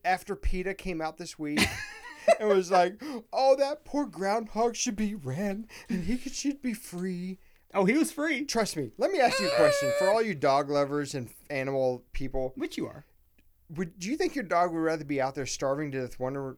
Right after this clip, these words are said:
Speaker 1: wondering where its next meal is going to come?
Speaker 2: Mm-hmm.
Speaker 1: Or no, at six A M and seven P M, like my dog knows, I'm going to feed him, and he's freaking loving life. You ever see Open Season?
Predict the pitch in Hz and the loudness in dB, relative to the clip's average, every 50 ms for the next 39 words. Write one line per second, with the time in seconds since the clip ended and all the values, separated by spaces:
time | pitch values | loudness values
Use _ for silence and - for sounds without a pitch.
0 | _ - 123 151 175 185 185 165 143 139 131 123 - - 120 127 139 139 - 131 | _ -6 -4 -2 -2 -2 -2 -4 -2 -2 -4 -4 -4 -6 -4 -4 -4 -4 -6 -6
1 | 123 123 123 127 131 113 - - 107 104 104 101 - - 120 110 101 101 101 113 | -4 -2 -2 -2 -4 -6 -8 -8 -6 -6 -6 -8 -10 -10 -8 -8 -8 -8 -10 -12
2 | - _ - - 117 113 113 123 - _ _ _ _ _ _ _ _ 220 226 247 | -14 _ -16 -14 -12 -12 -12 -14 -16 _ _ _ _ _ _ _ _ 4 4 4
3 | 254 247 190 156 143 139 139 - 139 131 113 - - 160 156 - - 196 190 175 | 6 6 6 6 6 6 4 4 0 -2 -2 -2 -4 -6 -6 -6 -4 -4 -2 -2
4 | 147 139 135 135 131 123 104 - - 127 123 135 151 - - 143 131 127 123 117 | -2 -2 -2 -2 -4 -4 -6 -6 -4 -4 -4 -4 -4 -2 0 2 2 2 0 -2
5 | 107 104 104 110 107 110 113 113 110 95 95 101 104 101 104 101 98 95 92 - | -4 -6 -6 -6 -4 -4 -4 -4 -4 -4 -4 -6 -6 -8 -8 -8 -8 -8 -12 -12
6 | - 107 117 123 127 139 151 160 156 - 143 120 107 101 101 104 98 107 110 113 | -12 -12 -10 -8 -8 -8 -8 -8 -8 -10 -10 -12 -10 -10 -10 -10 -10 -10 -10 -10
7 | 113 117 107 - - - - 139 131 131 - 143 131 127 - _ _ _ _ _ | -10 -10 -10 -12 -16 -14 -12 -12 -12 -12 -12 -14 -14 -14 -16 _ _ _ _ _
8 | _ _ _ - 107 110 113 117 120 123 113 120 117 113 104 95 90 90 87 - | _ _ _ -18 -16 -14 -12 -10 -10 -8 -8 -8 -8 -8 -8 -8 -8 -8 -10 -14
9 | - - 151 220 277 320 269 - - 240 214 190 160 - 127 127 - 131 120 - | -16 -10 -8 -6 -6 -4 -6 -6 -6 -6 -6 -6 -6 -6 -6 -6 -6 -8 -10 -10
10 | 123 117 107 120 120 120 | -10 -10 -10 -10 -12 -12